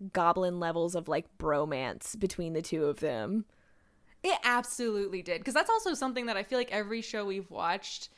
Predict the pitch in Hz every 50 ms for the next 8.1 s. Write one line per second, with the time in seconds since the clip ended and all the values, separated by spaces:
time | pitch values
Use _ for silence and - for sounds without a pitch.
0 | _ _ - _ - 220 233 240 196 214 208 202 190 208 190 233 220 208 226 233
1 | 233 240 254 262 269 240 - 185 214 214 214 240 226 226 226 220 220 202 - 208
2 | 202 196 185 190 190 185 180 170 175 185 165 165 - - 101 - - 202 - -
3 | - 208 202 175 170 151 120 95 - 190 190 - _ - _ _ _ _ _ _
4 | - _ - - 339 339 339 349 370 - 302 - - - - - 254 320 302 -
5 | 403 381 392 370 - 359 349 - - 381 370 - - - 320 294 349 269 - -
6 | 302 277 254 294 233 320 359 392 403 359 311 269 220 254 269 269 269 277 269 262
7 | 240 226 196 220 202 202 262 254 247 226 233 226 294 277 - 220 196 185 180 -
8 | -